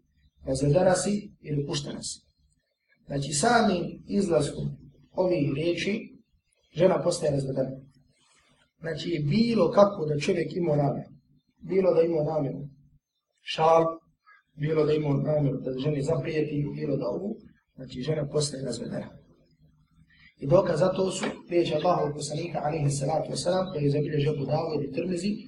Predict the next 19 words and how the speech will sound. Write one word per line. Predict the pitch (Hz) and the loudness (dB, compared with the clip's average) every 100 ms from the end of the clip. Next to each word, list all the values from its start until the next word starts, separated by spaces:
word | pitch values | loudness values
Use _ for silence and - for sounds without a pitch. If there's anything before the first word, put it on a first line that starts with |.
| - _ - _ - | -20 _ -20 _ -2
od | 156 | 0
Abu | 165 143 | 2 4
Hurajre, | 147 165 160 147 | 4 2 2 0
radijallahu | 151 156 156 143 151 | 0 -4 -2 -2 0
ta'ala | 143 139 175 | 0 2 0
anhu, | 185 160 | 0 -2
da | |
Allahov | 147 165 156 143 | -2 0 0 -2
poslanik, | - 160 147 | -4 -6 -4
alejhi | - 123 151 143 | -2 0 2 2
salatu | 151 156 147 143 | 2 0 0 -2
vesselam, | 143 165 151 143 | -4 -2 -2 -2
kaže: | 170 180 147 143 | -2 -2 -2 -2
„Thalathun | 143 165 170 143 190 214 - | 0 2 2 2 -2 -4 -6
jilduhunna | 151 175 143 147 170 151 | -4 -4 0 0 0 -2
jild | 143 160 | -2 0
wa | 156 | 0
hazluhunna | 147 - 147 135 143 | 0 0 -2 -2 0
jild.” | 143 175 | -2 -2